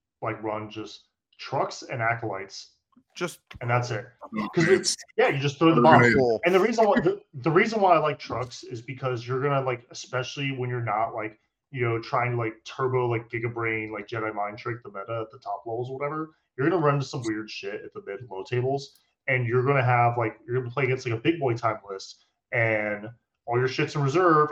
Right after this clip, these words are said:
Speaker 1: and he's just deploying the line, and he goes first, and now he's in the middle of the board, and you don't really have a way to, like, get to the middle of the board and, like, and, like, stick to the board, so to speak. Like, you, you throw some bombas, but then you immediately get wiped, and you just don't ever really establish that presence.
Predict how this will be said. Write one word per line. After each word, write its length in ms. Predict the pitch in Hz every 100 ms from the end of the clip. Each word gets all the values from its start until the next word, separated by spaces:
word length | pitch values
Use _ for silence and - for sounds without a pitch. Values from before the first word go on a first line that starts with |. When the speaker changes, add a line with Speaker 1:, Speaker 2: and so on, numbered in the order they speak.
| 131
Speaker 1:
and 100 | 113
he's 160 | 127
just 220 | 120 139 -
deploying 320 | - 143 139
the 60 |
line, 520 | 135 165 135 123 123 -
and 340 | 117 113 113 110
he 100 | 120
goes 220 | 160 165
first, 400 | 214 208 202 180
and 140 | 143
now 180 | 131 139
he's 140 | 139
in 80 | 135
the 40 | 131
middle 200 | 131 120
of 40 |
the 20 |
board, 400 | 117 135 113 107 - _ _ _
and 120 | 143
you 80 | 131
don't 240 | 165 175 139
really 220 | 147 143
have 140 | 139
a 60 | 131
way 280 | 117 120 123
to, 140 | 120
like, 340 | 127 113 107 - _ _ _ _ _
get 260 | - 139 139
to 240 | - 139
the 80 | 120
middle 200 | 117 117
of 60 | 113
the 80 | 110
board 360 | 104 107 113 113
and, 80 | 107
like, 240 | 104 - _ _ _ _
and, 120 | 131 117
like, 160 | 101
stick 400 | - - 120 120
to 120 | -
the 60 | 117
board, 300 | 107 98 92
so 120 | -
to 80 | 104
speak. 320 | - - 110
Like, 120 | 107 107
you, 180 | 123 120
you 160 | 143
throw 200 | 139 175
some 180 | 170 156
bombas, 440 | 131 139 160 175
but 100 | -
then 100 | 120 120
you 60 |
immediately 320 | 120 123 117
get 80 | 117
wiped, 300 | 113 127 -
and 180 | - 123
you 60 | 123
just 140 | 120
don't 180 | 151 135
ever 120 | 123
really 200 | 123 123
establish 460 | 110 - 110 110 120
that 160 | 107 -
presence. 600 | 131 139 175 - -